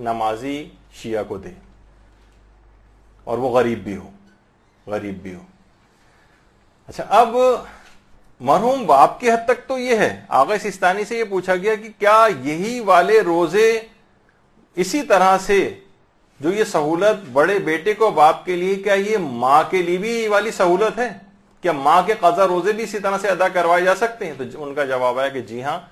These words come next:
माँ के कज़ा रोजे भी इस तरह से अदा करवाए जा सकते हैं,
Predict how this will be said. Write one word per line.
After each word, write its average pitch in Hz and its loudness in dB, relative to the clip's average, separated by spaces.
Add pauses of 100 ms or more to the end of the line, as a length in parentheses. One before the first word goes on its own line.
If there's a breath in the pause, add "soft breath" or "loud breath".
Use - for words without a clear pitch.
(300 soft breath)
माँ 131 2
के 147 -6
कज़ा 127 0
रोजे 117 -6
भी 135 -8
इस - -14
तरह 113 -6
से 117 -8
अदा 98 -6
करवाए 92 -10
जा 90 -14
सकते - -20
हैं, - -20